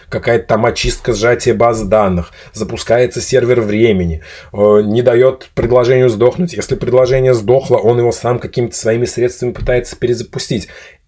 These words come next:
Эта вся громоздкость, она приводит к проблемам в продакшене. То есть в идеале у вас есть просто тупо функционал, который запускается одним бинарником, и всё. Все остальные действия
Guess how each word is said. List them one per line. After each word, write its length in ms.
Эта 320
вся 280
громоздкость, 840
она 260
приводит 500
к 220
проблемам 540
в 60
продакшене. 640
То 120
есть 140
в 120
идеале 280
у 60
вас 220
есть 280
просто 400
тупо 300
функционал, 520
который 300
запускается 720
одним 360
бинарником, 720
и 80
всё. 400
Все 220
остальные 420
действия 540